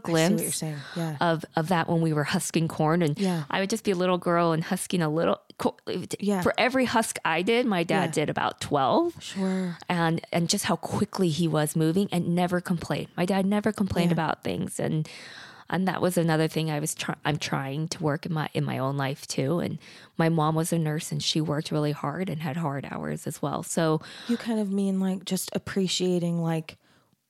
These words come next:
Speaker 1: it's like a gratitude
Speaker 2: Invisible
Speaker 1: practice
Speaker 2: labor.
Speaker 1: kind of. Yeah, yeah.
Speaker 2: Mm-hmm.
Speaker 1: Totally,
Speaker 2: Mm-hmm.
Speaker 1: totally.
Speaker 2: Like, my mom is a nurse. Nobody, I mean, even in the situation that we're in right now with the pandemic, like, wow, the mental,
Speaker 1: Yeah.
Speaker 2: social,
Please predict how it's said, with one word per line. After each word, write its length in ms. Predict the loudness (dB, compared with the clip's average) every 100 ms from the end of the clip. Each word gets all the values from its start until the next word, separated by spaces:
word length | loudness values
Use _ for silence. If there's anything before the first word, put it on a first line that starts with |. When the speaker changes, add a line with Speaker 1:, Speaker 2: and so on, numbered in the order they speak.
| _ -4
Speaker 1:
it's 240 | -2 0
like 220 | 0 0
a 60 | -2
gratitude 360 | 2 2 4
Speaker 2:
Invisible 220 | 4 4 4 2
Speaker 1:
practice 240 | 4 4 2
Speaker 2:
labor. 100 | 2
Speaker 1:
kind 160 | 0
of. 180 | -4 -6
Yeah, 180 | -2 0
yeah. 200 | 2 2
Speaker 2:
Mm-hmm. 100 | 0 -4 _
Speaker 1:
Totally, 340 | -2 2 2 0
Speaker 2:
Mm-hmm. 80 | -4
Speaker 1:
totally. 400 | -6 -6 -8 -14 -2
Speaker 2:
Like, 160 | 0 2
my 80 | 4
mom 260 | 4 4
is 100 | 4
a 60 | 2
nurse. 460 | 2 2 0 0
Nobody, 600 | 0 0 0 2 2 2 0 -8 -20 -6
I 60 | 0
mean, 120 | 2
even 160 | 4 4
in 140 | 2
the 60 | 0
situation 520 | 0 -2 -2 -2 -2
that 160 | -4 -2
we're 60 | 0
in 120 | 0
right 200 | -2 -6
now 160 | -8
with 100 | -8 -6
the 60 |
pandemic, 640 | -6 -4 -4 -2 -4 -6 -6
like, 220 | -8 -6
wow, 400 | -6 -4 -2 -4
the 140 | -2
mental, 800 | 0 0 0 0 0 2 0 -4 -10 -18 -16 -8
Speaker 1:
Yeah. 80 |
Speaker 2:
social, 420 | -4 0 0 0